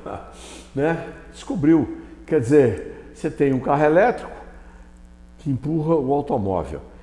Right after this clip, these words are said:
Em cada roda você põe um dínamo, como se fosse aqueles antigos de bicicleta, né? E ele vai gerando energia elétrica. E volta a energia elétrica pra bateria e o carro não vai precisar de parar pra abastecer nunca. Que coisa fantástica, né?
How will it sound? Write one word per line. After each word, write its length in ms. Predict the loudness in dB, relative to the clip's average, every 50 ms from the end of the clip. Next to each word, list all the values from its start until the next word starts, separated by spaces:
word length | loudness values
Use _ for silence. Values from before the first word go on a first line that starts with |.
| -14 -8 -8
Em 60 | -6
cada 280 | -2 0 0 2 2 2
roda 360 | 2 2 0 0 0 -2 -4
você 120 | -6 -6
põe 300 | -8 -6 -4 -4 -2 -2
um 140 | 0 0 -2
dínamo, 300 | -2 -2 -2 -4 -4 -6 -8 -14 -18 -16 -10
como 140 | -10 -8
se 100 | -8 -8
fosse 220 | -8 -10 -8 -8 -8
aqueles 400 | -8 -6 -6 -6 -4 -4 -4 -4
antigos 340 | -4 -6 -6 -8 -8 -8 -8
de 100 | -8 -10
bicicleta, 680 | -12 -12 -14 -14 -14 -12 -8 -8 -8 -8 -8 -10 -12
né? 220 | -12 -12 -12 -12 -14 -18 -20 -20 -16 -6 0
E 100 | 4 6
ele 220 | 6 6 4 2
vai 180 | 2 0 0 2
gerando 580 | 4 4 6 6 6 6 4 4 2 -2 -6 -10 -14 -18 -20 -14 -8 -6
energia 480 | -4 -2 -2 -2 -2 -2 -4 -4 -2
elétrica. 460 | -2 0 0 0 -2 -4 -8 -14 -18 -20 -20 -18 -12 -8
E 100 | -6 -6
volta 480 | -4 0 4 6 6 6 6 4 2 0
a 60 | 0
energia 420 | 0 0 -2 -2 -2 -2 0 0
elétrica 720 | 0 0 0 0 0 -2 -2 -6 -8 -8 -6 -4 -4 -4 -6 -8 -16 -20 -16 -8
pra 140 | -4 -2 -2
bateria 760 | 0 -2 -2 0 2 2 2 2 0 -2 -4 -4 -6 -6 -8 -14 -18 -20 -18 -8 -2
e 60 | 0
o 80 | 0 0
carro 240 | 0 -2 -4 -2 -2
não 80 | -2
vai 140 | -2 -4 -4
precisar 320 | -6 -8 -6 -4 -4 -4
de 140 | -4 -6 -8
parar 440 | -10 -8 -8 -8 -6 -4 -6 -6 -6
pra 140 | -6 -8 -8
abastecer 560 | -6 -6 -8 -8 -8 -10 -10 -8 -8 -8 -6
nunca. 400 | -4 -4 -4 -6 -6 -8 -10 -12 -12 -14 -20 -20 -20 -20 -20 -20 -20 -20 -20 -20 -20 -20 -20 -20 -14 -8
Que 380 | -6 -4 -4 -4 -6 -10 -12 -10
coisa 320 | -8 -6 -6 -6 -6 -8
fantástica, 800 | -10 -10 -10 -10 -10 -10 -10 -10 -10 -10 -10 -12 -14 -14 -12 -12
né? 240 | -10 -10 -10 -12